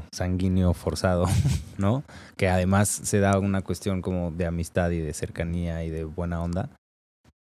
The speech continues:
Este, pues, teniendo esa referencia dijimos, pues, creo que estaría chido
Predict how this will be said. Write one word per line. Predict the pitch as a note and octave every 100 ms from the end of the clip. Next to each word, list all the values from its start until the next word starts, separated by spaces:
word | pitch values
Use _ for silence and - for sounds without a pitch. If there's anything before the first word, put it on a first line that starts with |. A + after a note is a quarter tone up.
| - - _ _
Este, | F#2+ F#2 - - G2
pues, | - F#2+
teniendo | G#2 G#2+ G#2
esa | G2+
referencia | G2 G2 G2+ G2 A#2
dijimos, | A2+ G#2+ G2+ F#2+
pues, | - F#2 - - _ _ _ -
creo | - F2+
que | F2+ E2+
estaría | - - E2 E2+ E2
chido | - A2+ G2 F2+ A2+